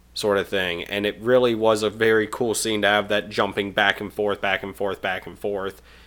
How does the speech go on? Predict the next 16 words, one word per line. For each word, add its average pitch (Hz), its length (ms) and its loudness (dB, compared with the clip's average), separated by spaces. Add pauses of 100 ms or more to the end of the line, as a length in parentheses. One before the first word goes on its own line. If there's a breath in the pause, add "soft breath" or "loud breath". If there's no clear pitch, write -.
(320 soft breath)
And 143 140 8
it, 151 240 -2
they, 151 300 6 (300 loud breath)
it's 151 160 0
something 254 220 6
that 208 160 8
would, 170 120 6
I 143 100 10
felt 147 260 6
would 147 80 0
have 139 80 -4
been 131 160 6
really 127 240 6
hard 123 300 4
to 110 60 -2
follow, 143 640 2